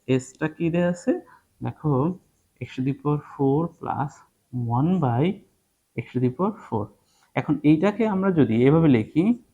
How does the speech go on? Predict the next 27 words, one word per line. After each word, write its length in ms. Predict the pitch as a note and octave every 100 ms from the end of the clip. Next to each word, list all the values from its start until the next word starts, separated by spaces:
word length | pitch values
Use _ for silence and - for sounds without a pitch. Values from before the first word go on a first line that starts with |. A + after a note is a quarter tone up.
| _ _ _ _ _ _
এক্স 180 | - D#3+
স্কয়ার, 380 | D#3+ - G#3+ A#3+ - _ _ -
এরপরে 260 | F3+ F3+ F3+
আবার 340 | D3 C#3 E3+ G#3 - - - _ _ _ _
এর 100 | B2
উপরে 280 | A#2+ E3 A3+ - -
স্কয়ার। 400 | - B2+ G#2 G#2 - _ _ _ -
কোনো 120 | E3
সমস্যা 380 | F#3 F#3 F3+ G#3
আছে? 180 | F3+
কারণ 280 | C3+ C3+ F#3+ - _ _
স্কয়ারের 420 | - D3+ D3 D#3
উপরে 360 | D3 F3 A3
আবার 300 | C4 B2+ C3+
যখন 220 | D#3 F3 E3+
আমরা 260 | C#3 C3
স্কয়ার 320 | B2 - C3
দিলাম, 260 | B2+ C3 C4+ - _ -
তখন 200 | B2+ C#3
কিন্তু 180 | C3 C3+
এটা 100 | G3+
ফোর 320 | - D3 C#3
হয়ে 260 | C#3+ C#3+
গেল। 200 | A#2 G#2+ G2+ _ _ _ _ _ _ _ _ _ _ _ _ _ _
প্লাস 360 | E3 C3 B2 F3 - - _ _ _ _ _ _ _ _ _ _ B2
ওয়ান 440 | A#2+ B2 D#3 E3+
by, 340 | C#3 B2 D#3+